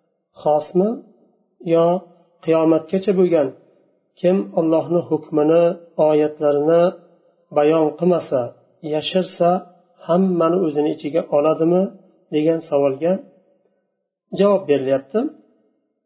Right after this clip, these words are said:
Yuqoridagi oyatul karima ahli kitoblarga nozil bo'ldi. Yahudiylarni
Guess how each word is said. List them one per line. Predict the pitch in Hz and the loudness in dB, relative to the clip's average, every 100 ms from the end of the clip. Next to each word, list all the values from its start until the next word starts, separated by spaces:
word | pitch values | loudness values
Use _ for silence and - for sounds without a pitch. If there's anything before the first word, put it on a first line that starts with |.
| _ _ _ _ _ _ _ | _ _ _ _ _ _ _
Yuqoridagi | 202 208 233 226 226 214 | -4 -2 0 0 0 0
oyatul | 254 190 185 180 190 | 2 2 2 0 -2
karima | 165 147 156 214 - _ _ _ _ _ _ _ _ _ _ _ | -2 0 0 0 -6 _ _ _ _ _ _ _ _ _ _ _
ahli | 214 190 202 196 | -2 0 0 -2
kitoblarga | - 208 180 180 180 185 | -2 -2 0 0 0 0
nozil | 160 147 135 123 | 0 0 -2 -6
bo'ldi. | 120 117 - _ _ _ _ _ _ _ _ _ | -10 -12 -18 _ _ _ _ _ _ _ _ _
Yahudiylarni | 160 190 190 185 165 147 135 135 170 | -2 0 0 0 -2 0 0 0 0